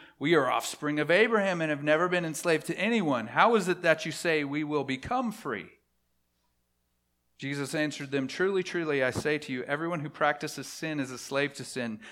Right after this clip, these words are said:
The slave does not remain in the house forever. The Son remains forever. So if the Son sets you free, you will be free indeed." So these Jews had believed him in some sense, to a degree. They had accepted his teaching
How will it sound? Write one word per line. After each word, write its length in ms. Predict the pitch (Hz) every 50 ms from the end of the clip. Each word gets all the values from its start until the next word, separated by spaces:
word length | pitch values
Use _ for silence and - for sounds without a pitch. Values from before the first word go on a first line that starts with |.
| - -
The 80 | - 135
slave 400 | - - 151 160 175 190 185 160
does 180 | 160 156 139 151
not 240 | 151 156 165 -
remain 440 | 160 156 156 151 151 156 160 170 170
in 180 | 175 175 143 131
the 80 | 131
house 260 | - - 147 147 - -
forever. 580 | - 131 127 135 143 139 127 117 110 110 - - - - _ _
The 100 | - -
Son 360 | 135 - - 214 226 240 220 180
remains 480 | 151 135 120 113 110 110 107 104 107
forever. 460 | - - 113 110 107 104 104 101 98
So 180 | - - - 131
if 140 | 127 - -
the 60 | -
Son 340 | - - 175 170 175 175 165
sets 340 | - - 165 156 151 - -
you 60 | 131
free, 500 | - - - 165 156 135 120 117 117 117 - - - _ _ -
you 120 | 147 143
will 100 | 143 143
be 120 | 139 135 131
free 600 | 131 - 143 143 135 135 127 120 120 120 - _ _ _ _ _ -
indeed." 680 | - 127 123 123 120 123 123 120 110 104 98 107 - - _ _ _ _ _ _ _ _ _ _ _ _ _ _ _ _ _ _ _ _ _ _ _ _ _ _ _ _ _ _ _ - - _
So 180 | - 165 175
these 240 | 180 196 202 165 143
Jews 380 | 139 147 202 254 285 277 233 -
had 260 | 180 220 233 233 180
believed 640 | 185 180 175 165 165 202 254 277 294 285 285 -
him 240 | - 180 170 160 160
in 140 | 165 175 170
some 280 | - - 220 240 254 233
sense, 400 | - - 160 147 151 190 - -
to 180 | - 208 202 196
a 20 |
degree. 320 | 185 180 160 165 156 160
They 160 | 160 180 175 175
had 140 | 170 160
accepted 680 | 165 160 - - - - 233 226 247 240 - 254 247 214
his 260 | 214 214 196 214 -
teaching 680 | - - 233 254 247 - - - 147 131 123 131 147